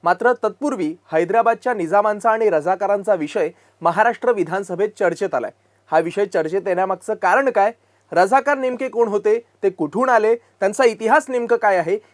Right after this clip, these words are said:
या सगळ्या गोष्टी आज आपण जाणून घेणार आहोत. आपल्यासोबत आहेत उद्योजक, सामाजिक कार्यकर्ते आणि विचारक असणारे डॉक्टर अतुल नाईक सर, ज्यांच्याशी आपण बातचीत करतोय. नाईक सरांची विशेष ओळख म्हणजे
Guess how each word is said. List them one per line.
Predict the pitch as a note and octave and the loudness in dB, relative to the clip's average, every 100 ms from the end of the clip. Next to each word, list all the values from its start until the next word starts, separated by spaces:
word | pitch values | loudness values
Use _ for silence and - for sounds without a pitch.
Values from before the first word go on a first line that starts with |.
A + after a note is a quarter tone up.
| - | 0
या | G3+ | 2
सगळ्या | G#3 G3 F3+ C#4 | 2 0 2 2
गोष्टी | B3+ G#3+ - E3+ G3+ _ - | 2 0 -2 -6 -6 _ -2
आज | F3 | 2
आपण | G3+ A3 A3+ | 2 0 0
जाणून | F#3+ F#3+ G#3 | 0 0 -2
घेणार | E3+ D#3+ | -4 -2
आहोत. | B2+ A#2 - _ _ - | -4 -8 -14 _ _ -6
आपल्यासोबत | C#3 F3+ F#3+ F#3+ F#3+ F#3+ | -4 0 0 0 -2 -2
आहेत | E3 G3+ G#3+ _ _ _ _ _ _ | -2 -2 -6 _ _ _ _ _ _
उद्योजक, | D#3+ D#3 A#3 A3+ A#3 B3+ _ _ _ _ _ | -8 2 4 6 4 2 _ _ _ _ _
सामाजिक | - E3+ F#3+ F#3+ G#3+ F3+ | 2 4 4 2 0 0
कार्यकर्ते | E3+ A#3+ A#3+ A3+ A#3+ C4 - - | 2 4 2 2 2 0 -4 -8
आणि | F3+ A3 | -4 -4
विचारक | F3 E3 C#4+ D#4+ | -4 2 4 6
असणारे | B3+ - G#3 E3+ F#3+ - _ C#3+ | 4 0 0 0 -2 -8 _ 2
डॉक्टर | E3+ - G#3+ A3+ A#3+ - | 2 2 2 2 0 -4
अतुल | F#3 C4 A3 | -2 -2 -2
नाईक | D3+ C3+ | -2 -4
सर, | - A2 - - | -10 -10 -14 -4
ज्यांच्याशी | D#3 E3+ F#3+ G#3 | -2 -2 -2 -2
आपण | F3+ F#3+ | -2 0
बातचीत | D#3+ - A#2+ | 0 0 -8
करतोय. | - A#2+ A2+ - _ _ | -8 -12 -12 -16 _ _
नाईक | D#3 G3+ A3 | 2 2 2
सरांची | C4 B3+ B3+ C4 | 0 0 -2 -6
विशेष | G3+ B3+ C4 | -6 -6 0
ओळख | A#3 A#3+ A3+ | 2 2 0
म्हणजे | G#3+ G3+ A3+ | -4 0 0